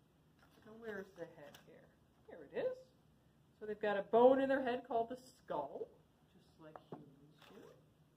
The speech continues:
And they have a tail, which is down here. But in between is a really long body. And if you look at this snake, there's the head.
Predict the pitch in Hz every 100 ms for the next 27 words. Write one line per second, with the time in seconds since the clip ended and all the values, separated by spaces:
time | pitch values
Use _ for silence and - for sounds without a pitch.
0 | - - - - - - - - - -
1 | 349 311 294 262 240 240 - - 185 151
2 | 175 254 508 - - 175 170 160 139 131
3 | 143 - - - 311 - - 415 440 427
4 | - 440 427 427 370 339 339 359 381 370
5 | 381 370 381 370 381 - 320 403 453 -
6 | - - - - - - _ _ - 269
7 | 277 277 302 302 294 247 247 - 466 453
8 | - - - 370 381 370 294 196 170